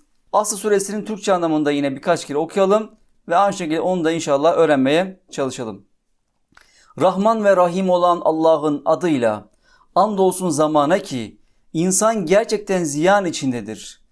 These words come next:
Ancak iman edip de salih ameller işleyenler, birbirlerine hakkı tavsiye edenler, birbirlerine sabrı tavsiye edenler başka. Onlar ziyanda değillerdir.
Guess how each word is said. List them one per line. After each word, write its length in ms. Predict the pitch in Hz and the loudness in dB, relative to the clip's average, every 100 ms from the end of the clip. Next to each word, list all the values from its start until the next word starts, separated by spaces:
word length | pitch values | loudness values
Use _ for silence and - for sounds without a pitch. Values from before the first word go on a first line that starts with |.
| _ _ _ _ | _ _ _ _
Ancak 440 | 185 220 220 208 208 | 0 2 2 0 0
iman 420 | 180 180 196 196 | -6 0 2 2
edip 380 | 175 156 208 - | -2 -4 -8 -2
de 380 | 160 175 190 _ - | 2 2 0 _ -18
salih 540 | - - 160 175 196 165 | -8 -2 0 2 2 2
ameller 360 | 165 160 151 | 2 2 2
işleyenler, 880 | 143 - 147 135 131 151 160 - - - - _ _ | 0 -6 -2 0 2 4 2 0 -20 -20 -20 _ _
birbirlerine 760 | 127 156 185 196 190 196 202 202 | -10 -6 -4 -2 2 2 2 0
hakkı 400 | 151 160 233 - | 0 -4 -6 0
tavsiye 420 | 202 190 180 175 | 0 0 -2 0
edenler, 680 | 170 170 175 190 190 - _ _ _ _ 135 | 0 0 4 4 2 -6 _ _ _ _ -10
birbirlerine 800 | 160 175 208 196 202 196 202 175 | -8 -4 -2 2 2 2 0 0
sabrı 400 | - 165 185 196 | 2 0 0 0
tavsiye 400 | 180 170 180 165 | 2 0 -2 -4
edenler 520 | 160 147 156 156 127 | -2 0 0 0 0
başka. 600 | 131 - - 135 104 - _ _ _ _ - | -2 -2 -2 0 -2 -8 _ _ _ _ -6
Onlar 600 | 143 151 156 175 185 190 _ _ | -2 0 2 2 2 -4 _ _
ziyanda 680 | 123 135 151 143 127 120 110 | -8 -2 0 0 -2 -4 -4
değillerdir. 920 | 135 131 113 101 92 - - _ | -4 -2 -4 -6 -8 -18 -20 _